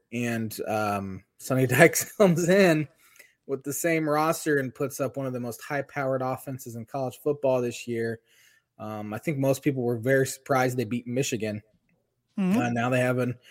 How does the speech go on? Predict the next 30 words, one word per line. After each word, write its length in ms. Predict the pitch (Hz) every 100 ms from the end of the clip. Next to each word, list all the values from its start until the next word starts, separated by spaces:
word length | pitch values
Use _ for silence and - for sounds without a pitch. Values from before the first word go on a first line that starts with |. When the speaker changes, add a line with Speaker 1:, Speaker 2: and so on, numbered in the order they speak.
| - - -
Speaker 1:
opportunity 480 | 117 123 139 139 143
to 100 | 143
go 300 | 123 131 135
and, 220 | 135 135
uh, 200 | 135 127 - _ _ _ -
knock 260 | 120 131
off 160 | 139 135
the 80 | 139
defending 480 | 117 - 143 139 131
national 380 | 135 135 - 117
champs, 600 | - 147 143 143 - -
who 220 | 131 120
are, 300 | 113 107 104 - _
who 100 | 135
are 140 | 117 110
an 100 | 107
older 400 | 131 147 156 160
veteran 440 | 131 147 160 170 156
group. 260 | 156 170
I 20 |
mean, 200 | 165 139
their 80 | 127
quarterback, 440 | - 147 147 139 123
Stetson 400 | - 143 139 117
Bennett, 340 | 127 139 123
is 140 | 110
older 300 | 117 131 127
than 160 | 113 107
Joe 240 | 107 120
Burrow. 600 | 110 123 127 117 104 95